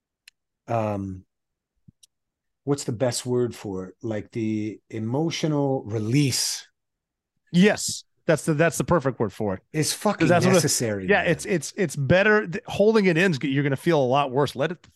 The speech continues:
Speaker 2: let it out.
Speaker 1: Bro,
Speaker 2: Yeah.
Speaker 1: that'll kill you, bro. You hold that shit in and it'll fucking
Speaker 2: Yeah.
Speaker 1: kill you. And
Speaker 2: That's, that's
Speaker 1: you
Speaker 2: one of the
Speaker 1: know
Speaker 2: reasons people have bad days. They just, they're, they're keeping everything all pent up inside. You can't do that.
Speaker 1: There's a, the last couple frames of the film. At the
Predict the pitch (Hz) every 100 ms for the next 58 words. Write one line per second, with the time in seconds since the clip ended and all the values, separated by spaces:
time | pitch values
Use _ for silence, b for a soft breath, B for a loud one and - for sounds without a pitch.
0 | _ 135 151 120 113 143 - - _ _
1 | _ _ _ - 170 180 175 - 185 175
2 | 131 98 117 127 175 190 170 170 175 196
3 | 160 143 135 127 - 170 165 139 190 220
4 | - 165 175 - 175 175 170 208 196 202
5 | 175 196 180 180 180 147 165 156 170 202
6 | 135 127 123 b b _ 147 139 - 151
7 | 135 _ _ - - 180 175 160 160 156
8 | 139 - 151 165 160 143 139 113 95 -
9 | 143 143 - - _ _ - 123 165 180
10 | 165 147 123 151 - - 117 139 151 147
11 | - - - 123 - 135 131 120 113 92
12 | - 123 95 80 _ _ _ _ _ _
13 | _ _ _ 123 113 131